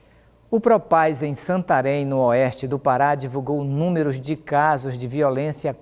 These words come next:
contra a mulher. Nos primeiros sete meses de dois mil e dezessete, a instituição registrou cerca de mil e cem ocorrências entre processos e boletins de ocorrências. A maioria dos casos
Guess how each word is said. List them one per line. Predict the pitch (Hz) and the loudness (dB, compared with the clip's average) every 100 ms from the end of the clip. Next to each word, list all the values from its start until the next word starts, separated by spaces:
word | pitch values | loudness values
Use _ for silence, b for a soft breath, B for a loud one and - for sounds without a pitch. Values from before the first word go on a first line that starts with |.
| - | -4
contra | 175 180 170 | -2 -2 -2
a | 151 | -2
mulher. | 139 127 123 101 B B B | 0 2 0 0 B B B
Nos | - 170 | -4 -2
primeiros | - 180 185 170 160 | 0 2 2 2 -2
sete | - 196 196 | 0 -2 -2
meses | 165 156 175 156 156 | -2 0 0 -2 -6
de | 147 | -6
dois | 143 143 117 | -4 -4 -4
mil | 135 180 208 | -2 -2 -2
e | |
dezessete, | 175 185 156 170 175 175 - B B | 0 0 0 0 0 -2 -10 B B
a | 170 | -4
instituição | 160 175 156 160 - 156 | -2 -4 -6 -6 -4 -2
registrou | 160 143 143 - 170 170 B - | -2 -4 -6 -2 -2 -2 B -12
cerca | - 165 - 151 | -4 -4 -2 -4
de | 143 | -4
mil | 143 165 175 | -4 -2 -4
e | |
cem | 139 160 143 | -4 -4 -2
ocorrências | 139 151 139 151 170 170 170 - b - | 0 0 -2 -2 -4 -4 -8 -10 b -6
entre | 160 143 143 | -4 -4 -4
processos | 143 123 - 170 196 - 190 - - | -2 -2 -2 2 2 0 -6 -10 -8
e | 165 | -4
boletins | 160 175 147 - 160 | -2 -2 -2 -6 -6
de | 151 | -2
ocorrências. | 147 156 131 143 135 - 101 - b b | -2 -2 -2 -4 -6 -8 -14 -16 b b
A | 123 | -6
maioria | 135 139 131 131 | -2 -2 0 -2
dos | 123 156 - | -2 -6 -6
casos | - 151 151 156 | 0 2 2 -6